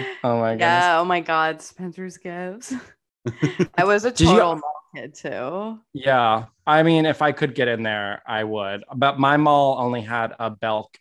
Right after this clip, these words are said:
Speaker 1: and a Kmart, and then the Kmart shut down.
Speaker 3: Rough.
Speaker 2: Oh, my God, Belk.
Speaker 3: <laughs>
Speaker 2: You are from the
Speaker 3: Belk.
Speaker 2: South.
Speaker 3: Mm-hmm.
Speaker 1: Mm-hmm. Um,
Speaker 3: Ooh, Southern store. <laughs>
Speaker 2: <laughs>
Speaker 1: well,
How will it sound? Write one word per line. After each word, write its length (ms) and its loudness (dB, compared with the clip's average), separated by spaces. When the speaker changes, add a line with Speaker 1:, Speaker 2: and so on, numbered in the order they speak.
Speaker 1:
and 160 -6
a 40 -6
Kmart, 720 -4
and 120 -4
then 100 -2
the 80 -4
Kmart 480 -4
shut 240 -6
down. 400 -4
Speaker 3:
Rough. 560 -2
Speaker 2:
Oh, 100 -12
my 120 -10
God, 380 -4
Belk. 540 -2
Speaker 3:
<laughs> 120 -10
Speaker 2:
You 200 0
are 160 4
from 220 4
the 0 -
Speaker 3:
Belk. 140 -2
Speaker 2:
South. 580 -2
Speaker 3:
Mm-hmm. 400 -6
Speaker 1:
Mm-hmm. 1400 0
Um, 440 6
Speaker 3:
Ooh, 280 -6
Southern 380 -10
store. 600 -2
<laughs> 460 0
Speaker 2:
<laughs> 340 2
Speaker 1:
well, 440 6